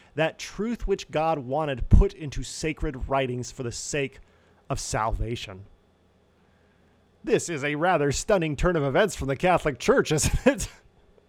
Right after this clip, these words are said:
Now, that was nineteen sixty-two. And the chances are that if you've had an interaction with somebody or personally believed that the Bible is inerrant,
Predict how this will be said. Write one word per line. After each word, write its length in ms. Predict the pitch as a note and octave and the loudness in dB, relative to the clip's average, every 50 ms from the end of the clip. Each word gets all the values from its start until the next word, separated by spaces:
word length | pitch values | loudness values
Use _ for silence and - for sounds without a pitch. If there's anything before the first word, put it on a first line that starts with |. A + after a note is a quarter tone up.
| _ _ _ _ _ _ _ _ _ _ _ _ _ _ - E3+ E3+ E3 - - - - - _ _ _ _ _ _ _ _ _ _ _ _ | _ _ _ _ _ _ _ _ _ _ _ _ _ _ -14 -14 -14 -14 -16 -20 -20 -20 -20 _ _ _ _ _ _ _ _ _ _ _ _
Now, 140 | - F3 G3 | -2 0 2
that 180 | F#3+ A#3 C#4+ D4+ | 4 4 4 4
was 200 | D#4+ D#4 A3+ A3 | 4 2 0 0
nineteen 560 | A3+ A#3+ B3 C4 B3+ - - A3 A3+ A3+ G#3 | 2 2 2 2 0 -2 -6 -4 -2 -2 -2
sixty-two. 760 | G3 - - G3 - - - E3+ C#3+ - - E3+ D3+ A#2+ G#2 - _ _ _ _ _ _ _ _ _ _ _ _ _ _ _ _ | -2 -2 -4 -4 -4 -4 -8 -8 -8 -6 -4 -4 -4 -4 -4 -8 _ _ _ _ _ _ _ _ _ _ _ _ _ _ _ _
And 320 | - G3 G3+ G3 F#3+ F#3+ G3+ | 0 2 4 4 2 2 2
the 140 | G3+ G3+ - | 0 -2 -2
chances 480 | - - C#4 D#4 E4+ - - E4 C4+ | -2 -2 -2 -2 -2 -2 -4 -2 2
are 220 | A3+ G#3 G3+ G3+ F#3+ | 2 4 4 4 2
that 120 | G3+ G3 | 0 0
if 160 | G3+ E3+ B2+ D3 | 0 -2 -2 -4
you've 420 | D#3+ E3+ G3+ A#3+ C4+ C#4+ D4+ A#3+ | -6 -4 -2 -2 0 -2 -2 -2
had 260 | F#3+ F#3+ A3 A3+ A3 | -2 0 0 0 0
an 60 | G#3 | 0
interaction 640 | G#3 G#3 F#3+ G3 F#3+ F#3+ F#3 F#3 F#3 F3 - - D#3+ | 0 0 0 0 0 0 0 -2 -2 -4 -4 -6 -6
with 100 | D#3 C#3+ | -4 -6
somebody 640 | - - - - G3 G#3 G#3+ A3+ G#3+ G#3+ G#3 A3 A3 | -6 -8 -4 -4 -2 0 0 0 2 2 2 0 0
or 320 | - - G#3+ F3+ F3 E3+ | -2 -2 0 0 0 0
personally 720 | - - - - - - G#3 A#3 G#3 - - A3 G#3+ G#3 F#3 | 0 4 4 4 4 4 0 0 -2 -2 -4 -2 0 0 0
believed 440 | E3 E3 E3+ E3 F3+ F#3+ F3+ E3 C3 | 0 0 -2 0 0 0 0 0 -4
that 80 | D3+ C#3 | -6 -10
the 80 | D3+ | -10
Bible 340 | C#3 A#2+ D3 D3+ D3+ C#3 D3 | -6 -4 -2 -2 -2 -2 -2
is 100 | D3 A#2+ | -4 -4
inerrant, 480 | C3+ C3+ D3 D#3+ D#3 C3 B2 A2+ - | -6 -8 -6 -4 -4 -4 -6 -8 -12